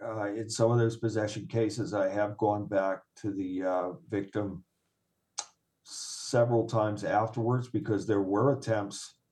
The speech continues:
to put that person back under possession. And that's where, like I said to you in the start of the show,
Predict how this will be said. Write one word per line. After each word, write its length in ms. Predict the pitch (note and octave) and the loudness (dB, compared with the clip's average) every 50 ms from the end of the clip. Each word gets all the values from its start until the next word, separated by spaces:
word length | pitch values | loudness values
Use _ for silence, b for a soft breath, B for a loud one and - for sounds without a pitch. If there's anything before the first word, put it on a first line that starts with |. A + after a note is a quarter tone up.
| _ _ _ _ _ _ _ _ _ _ _ _ _ _ _ | _ _ _ _ _ _ _ _ _ _ _ _ _ _ _
to 80 | - - | -4 -2
put 240 | A#2 A2+ A#2+ A#2 - | 0 2 2 2 4
that 220 | A#2 A2 - - | 2 2 2 2
person 340 | A#2+ A#2+ G#2+ - - A2 G2 | 2 0 2 0 0 -2 0
back 300 | F#2 G#2 G#2 G#2+ G#2 - | 2 2 2 2 2 0
under 200 | G#2 G#2 G2+ F2+ | -4 -4 -4 -6
possession. 600 | - - G2 G2 G#2+ G#2 G#2+ A2+ - A#2 G2+ G2+ | -6 -6 -4 0 0 2 2 0 0 -2 -4 -4
And 160 | G2+ F#2 F#2+ | -4 -4 0
that's 360 | G#2 A2 B2 D#3 E3 - - | 2 4 4 4 2 2 2
where, 220 | - D#3+ C#3+ C3+ C3 | 4 4 6 6 4
like 220 | B2 B2 B2 - | 4 2 2 0
I 80 | A2+ A2 | 0 -2
said 260 | - - B2+ A#2+ A#2 | 0 0 0 0 0
to 60 | A2+ | 0
you 220 | A2+ A#2+ B2 A#2+ A#2+ | 0 0 2 2 2
in 100 | A#2+ A2+ | 2 2
the 160 | G#2 G2 G2+ | 2 0 -4
start 380 | - - - - B2+ A#2 A#2 A#2 | -8 -10 -4 2 2 4 4 4
of 80 | G#2+ | 2
the 100 | G#2+ G#2+ | 0 -4
show, 460 | G#2 - - D3 C#3+ C3+ A#2+ - - | -4 0 4 4 4 4 4 0 -6